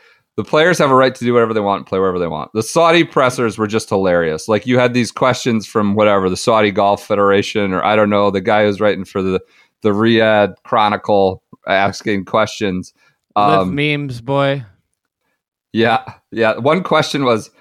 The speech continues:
Speaker 1: to Phil, "Please tell me a general comment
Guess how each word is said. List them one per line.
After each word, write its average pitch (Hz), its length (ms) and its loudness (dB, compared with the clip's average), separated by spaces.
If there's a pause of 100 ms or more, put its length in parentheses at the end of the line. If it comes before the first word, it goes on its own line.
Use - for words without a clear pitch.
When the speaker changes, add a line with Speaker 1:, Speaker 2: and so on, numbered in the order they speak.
(280)
Speaker 1:
to 117 100 -6
Phil, 95 480 0
"Please 170 280 0
tell 139 180 0
me 139 120 0
a 113 40 2
general 120 340 0
comment 104 460 -2